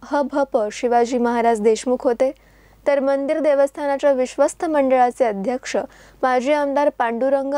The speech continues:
अभंग, तहसीलदार रुपेश कुमार सुराणा, पोलीस निरीक्षक विजय करे,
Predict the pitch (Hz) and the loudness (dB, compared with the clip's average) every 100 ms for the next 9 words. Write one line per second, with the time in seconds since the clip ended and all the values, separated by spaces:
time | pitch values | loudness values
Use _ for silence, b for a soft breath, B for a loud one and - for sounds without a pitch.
0 | - 226 240 214 226 b b - 254 247 | -4 -4 -4 -8 -14 b b -2 0 0
1 | - 277 254 277 233 240 262 285 - - | 0 0 2 0 2 0 2 0 0 -4
2 | 277 277 330 - 262 254 285 214 226 b | 0 0 -2 0 2 2 0 -6 -8 b
3 | b b 294 294 320 330 330 320 - 320 | b b 0 2 2 0 -2 -2 0 0
4 | 320 262 247 247 269 285 277 | 0 2 2 2 2 2 0